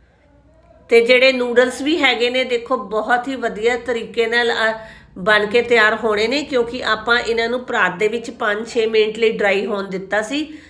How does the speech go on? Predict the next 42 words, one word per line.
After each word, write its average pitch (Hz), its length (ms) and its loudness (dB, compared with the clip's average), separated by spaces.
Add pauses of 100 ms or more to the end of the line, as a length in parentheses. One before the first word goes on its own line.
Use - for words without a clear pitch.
(180)
ਤੇ 240 100 2
ਬਹੁਤ 240 420 0
ਹੀ 302 80 -2
ਵਧੀਆ 240 340 0
ਤਰੀਕੇ 233 440 0
ਦੇ 233 140 6
ਨਾਲ, 226 220 0
ਦੇਖੋ, 233 320 -2
ਇਹ 254 200 -2
ਮਿਕਸ 233 400 -6
ਵੀ 254 180 -6
ਹੋ 185 200 -4
ਰਹੇ 185 140 -4
ਨੇ। 269 300 -2 (360)
ਬਿਲਕੁਲ 320 440 2
ਇਸ 311 260 -2
ਤਰੀਕੇ 254 480 0
ਦੇ 254 140 6
ਨਾਲ 240 280 4
ਨੂਡਲਸ 226 420 2
ਬਣਨਗੇ 247 520 -2
ਜਿਵੇਂ 240 420 -2
ਇਹ 247 340 0
ਰੈਸਟੋਰੈਂਟ 220 600 0
ਦੇ 220 100 4
ਵਿੱਚ 240 260 -4
ਮਿਲਦੇ 208 400 0
ਨੇ 240 140 2
ਨਾ, 311 200 0 (320)
ਬਿਲਕੁਲ 302 420 0
ਉਸੇ 294 300 0
ਤਰੀਕੇ 262 460 0
ਦੇ 247 120 6
ਇਹ 262 200 4
ਨੂਡਲਸ 226 420 2
ਘਰ 240 240 2
ਦੇ 196 140 0
ਵਿੱਚ 226 260 -6
ਹੀ 247 60 -2
ਬਣ 185 320 -2
ਜਾਣੇ 196 280 2
ਨੇ। 320 200 -2